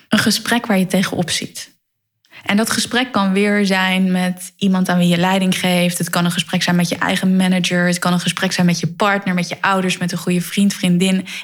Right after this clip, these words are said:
Anyway, een gesprek waarin jij de waarheid wilt benoemen. Jouw waarheid of hetgeen wat niet besproken wordt. Wat nooit besproken wordt. En jij wilt het wel benoemen.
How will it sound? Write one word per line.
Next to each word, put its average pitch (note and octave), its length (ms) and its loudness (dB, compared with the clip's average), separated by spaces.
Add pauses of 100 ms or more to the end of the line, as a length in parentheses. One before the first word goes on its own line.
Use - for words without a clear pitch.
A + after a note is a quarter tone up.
Anyway, F#3+ 580 2
een F3+ 100 0
gesprek F3 680 -2 (680)
waarin G3+ 680 2
jij E3+ 580 0 (180)
de F3+ 200 2
waarheid F3+ 580 0
wilt F3 220 -2
benoemen. F3 560 2 (1800)
Jouw F#3+ 380 4
waarheid F3 680 -4
of F3 180 -2
hetgeen - 540 2
wat F3 280 0
niet F#3+ 300 0
besproken F#3 560 -2
wordt. - 480 -8 (520)
Wat - 140 -4
nooit G#3 260 2
besproken E3+ 500 -4
wordt. - 420 -6 (200)
En F#3+ 120 -2
jij F#3 180 0
wilt F#3 180 -2
het F#3+ 120 -14
wel F#3 220 2
benoemen. F3+ 500 0